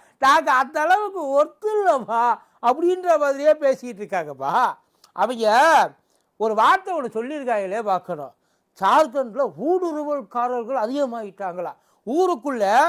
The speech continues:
ஒ-, ஒரிஜினல் ஜார்க்கண்டுக்காரங்க இருக்கிறத விட இந்த ஊடுருவல்காரங்க இருக்கிறது தான் ரொம்ப அதிகமாகி போச்சு. இவங்க அத்தனை பேரும் இவர் ஹேமந்த் சோரனுக்கு, ராகுல் காந்திக்கு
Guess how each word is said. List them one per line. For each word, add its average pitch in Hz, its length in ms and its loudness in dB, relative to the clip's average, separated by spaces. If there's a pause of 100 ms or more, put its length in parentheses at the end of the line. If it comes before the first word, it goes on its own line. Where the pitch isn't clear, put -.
(380)
ஒ-, 226 320 4
ஒரிஜினல் 349 680 0
ஜார்க்கண்டுக்காரங்க 254 680 0
இருக்கிறத 226 300 -4
விட 220 400 -2 (180)
இந்த 214 120 -2 (120)
ஊடுருவல்காரங்க 339 720 2
இருக்கிறது 285 360 -8
தான் 330 140 2
ரொம்ப 359 460 -2
அதிகமாகி 349 480 0
போச்சு. 220 640 -4 (220)
இவங்க 233 260 -4
அத்தனை 233 440 0
பேரும் 240 580 0 (260)
இவர் 262 320 4 (380)
ஹேமந்த் 285 420 0
சோரனுக்கு, 226 460 -4 (140)
ராகுல் 302 380 2
காந்திக்கு 269 380 0